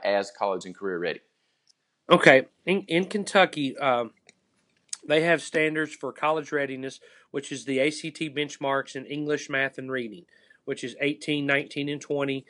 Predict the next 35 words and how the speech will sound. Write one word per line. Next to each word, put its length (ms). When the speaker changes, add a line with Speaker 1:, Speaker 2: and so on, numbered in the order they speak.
Speaker 2:
Uh, 220
they 180
have 180
to 80
meet 260
those 240
benchmarks 680
in 80
order 320
to 160
be 100
considered 540
college 400
ready. 440
Um, 380
and, 440
uh, 260
if 160
you 80
meet 240
those 220
benchmarks 500
and 100
you 60
go 200
to 60
college, 440
you 80
don't 120
have 120
to 80
take 240
any 160
remedial 600
courses, 600